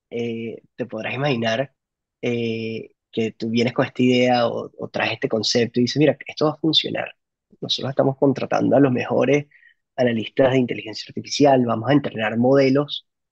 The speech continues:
para poder desde data alternativa, este, tratar de construir perfiles con, nada, con, con metadatos", y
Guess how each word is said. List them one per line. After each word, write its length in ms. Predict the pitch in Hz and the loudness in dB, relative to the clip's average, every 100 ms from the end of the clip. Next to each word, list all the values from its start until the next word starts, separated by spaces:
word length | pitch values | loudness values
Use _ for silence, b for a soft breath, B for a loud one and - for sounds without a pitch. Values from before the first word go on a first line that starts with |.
| _ | _
para 220 | 123 117 | -4 -4
poder 340 | 113 113 113 123 | -4 -4 -2 -2
desde 220 | 131 127 | -4 -2
data 260 | 117 113 131 | -2 -2 -4
alternativa, 920 | 131 139 113 110 - 120 123 139 143 _ _ _ _ _ | -4 -4 -4 -8 -4 -4 0 -2 -2 _ _ _ _ _
este, 840 | 117 117 _ 117 113 113 110 104 _ | -8 -8 _ -6 -4 -6 -8 -12 _
tratar 440 | 113 104 113 107 | -8 -6 -8 -6
de 120 | 120 | -4
construir 640 | 151 139 - 113 110 113 123 | 0 0 0 -4 -4 -4 -2
perfiles 760 | 127 - 143 135 131 143 - _ _ | -2 0 0 0 0 -2 -6 _ _
con, 340 | 113 113 117 - _ _ _ _ _ _ _ _ _ - _ | -6 -6 -8 -14 _ _ _ _ _ _ _ _ _ -20 _
nada, 360 | 127 120 110 - - | -4 -2 -2 -6 -10
con, 260 | 117 113 - - - - | -4 -4 -4 -10 -16 -2
con 160 | 117 | 2
metadatos", 840 | 120 107 120 147 147 160 - - _ _ _ _ _ _ - | 2 4 4 4 2 0 -2 -14 _ _ _ _ _ _ -6
y 540 | 135 120 117 117 117 | -4 -2 -2 -4 -8